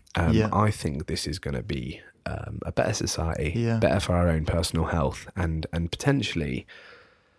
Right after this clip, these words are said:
Speaker 1: well, I'll leave you on that.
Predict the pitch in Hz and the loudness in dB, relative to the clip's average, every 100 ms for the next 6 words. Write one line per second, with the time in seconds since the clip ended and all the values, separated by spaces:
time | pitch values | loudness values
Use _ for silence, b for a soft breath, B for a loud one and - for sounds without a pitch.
0 | B B _ _ _ _ 113 107 - b | B B _ _ _ _ -2 -2 -2 b
1 | b b b b b _ _ - - - | b b b b b _ _ -12 -10 -12
2 | - - 95 - 90 87 85 87 110 127 | -14 -12 -10 -4 2 2 4 4 4 2